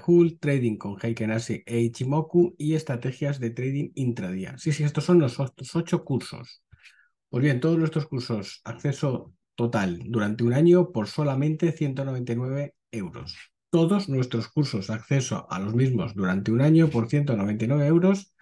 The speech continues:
y además te damos una hora de coaching gratuitos. Validez, verano de dos mil veintitrés. Si estás interesado, nos escribes a este correo.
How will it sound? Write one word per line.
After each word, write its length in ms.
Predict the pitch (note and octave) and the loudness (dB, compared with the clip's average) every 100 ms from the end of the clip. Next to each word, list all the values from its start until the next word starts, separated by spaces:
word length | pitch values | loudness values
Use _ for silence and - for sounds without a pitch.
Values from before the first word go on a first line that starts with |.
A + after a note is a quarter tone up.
| - - _ - | -20 -20 _ -10
y 100 | G#2 | -6
además 360 | G2+ A#2+ D3 | -2 -2 -2
te 100 | A#2+ | -4
damos 480 | A2+ D3 E3 - _ _ | -2 -2 -2 -4 _ _
una 400 | B2 C3 C#3 C3+ | -10 -8 -8 -8
hora 320 | A#2 B2 D3+ C#3+ | -4 -2 0 0
de 120 | G#2+ | 0
coaching 560 | A#2+ C3 - D#3+ E3+ - | -2 -2 0 2 2 -2
gratuitos. 880 | B2+ G#2+ - G#2+ G#2+ F#2 - - _ _ _ _ _ _ _ _ _ _ _ _ _ | -6 -6 -2 -2 -2 -8 -14 -18 _ _ _ _ _ _ _ _ _ _ _ _ _
Validez, 600 | D3+ A2+ C3 F3+ C#3 - _ _ | -4 2 4 6 4 0 _ _
verano 600 | - G#2+ G2+ C3+ D#3 D#3 - | -8 -4 -2 0 0 -2 -6
de 220 | G#2+ G2+ | -6 -4
dos 160 | G2+ G#2+ | -2 0
mil 160 | C3+ | 0
veintitrés. 520 | D3 C#3 A2+ F#2+ A2+ | 2 2 0 -4 -8
Si 80 | - | -10
estás 260 | G2 A#2+ A#2+ | -4 -2 0
interesado, 500 | A#2 G#2 G2 F3 E3 | 0 0 2 2 2
nos 200 | A#2+ A2+ | 0 -2
escribes 600 | G2+ - D3 A#2+ G2 - _ _ | -6 -2 0 0 -4 -12 _ _
a 160 | - G2+ | -12 -10
este 240 | - G2 | -10 -10
correo. 560 | F#2 G#2+ F3 G#3+ A#3+ | -8 -2 0 2 0